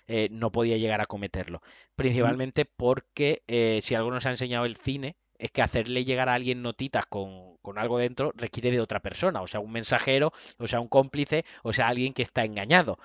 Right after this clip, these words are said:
Speaker 1: Pero, pero, quiero decir, entonces, si le aparecía un zumo en el trabajo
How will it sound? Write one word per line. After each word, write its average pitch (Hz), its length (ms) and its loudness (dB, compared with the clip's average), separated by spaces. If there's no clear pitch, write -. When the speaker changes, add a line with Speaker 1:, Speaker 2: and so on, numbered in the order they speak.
Speaker 1:
Pero, 104 340 0
pero, 101 280 -4
quiero 117 180 2
decir, 101 200 -4
entonces, 127 220 4
si 117 220 2
le 113 120 0
aparecía 110 360 2
un 131 120 -2
zumo 143 280 4
en 143 80 2
el 139 160 2
trabajo 139 560 6